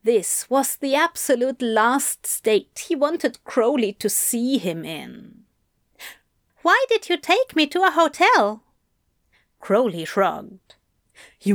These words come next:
wouldn't tell me where you live." "Did you undress me?" he asked archly. "Well, yeah, the results of which you now see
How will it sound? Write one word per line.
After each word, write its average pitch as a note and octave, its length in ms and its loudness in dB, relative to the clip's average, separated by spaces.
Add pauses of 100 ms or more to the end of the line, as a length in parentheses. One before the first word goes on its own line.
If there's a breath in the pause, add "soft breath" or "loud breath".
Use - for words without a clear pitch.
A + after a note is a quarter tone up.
wouldn't A#3 280 2
tell A#3 220 2
me F#3 140 0
where F#3 200 2
you G#3+ 60 4
live." E3 640 0 (1800 soft breath)
"Did G#4 120 2 (220)
you A#4+ 140 4 (240)
undress D#4 400 0 (120)
me?" G4 80 2 (920)
he F#3+ 100 -2
asked - 560 -4 (160)
archly. F3+ 720 -8 (1400 loud breath)
"Well, G#3 340 4
yeah, F3 360 2 (440)
the G3+ 80 4 (100)
results G#3+ 400 2
of E3 220 -8
which - 280 -2
you G3 80 2
now G3+ 280 4 (200)
see A3 160 4